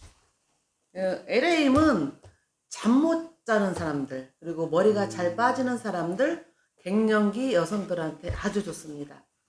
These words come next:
Speaker 1: 네, 면역력에도
Speaker 2: 음.
Speaker 1: 좋고 항산화, 기억력,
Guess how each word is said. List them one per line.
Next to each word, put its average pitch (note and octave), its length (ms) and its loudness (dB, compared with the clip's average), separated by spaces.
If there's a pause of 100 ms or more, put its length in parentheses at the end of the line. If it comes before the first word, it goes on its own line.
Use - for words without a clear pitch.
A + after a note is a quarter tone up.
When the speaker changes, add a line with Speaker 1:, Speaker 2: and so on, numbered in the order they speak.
(300)
Speaker 1:
네, D3+ 140 -6
면역력에도 G3+ 720 4
Speaker 2:
음. C#3+ 40 -8
Speaker 1:
좋고 C4+ 640 -4 (220)
항산화, A3+ 760 -2 (600)
기억력, F#3 840 0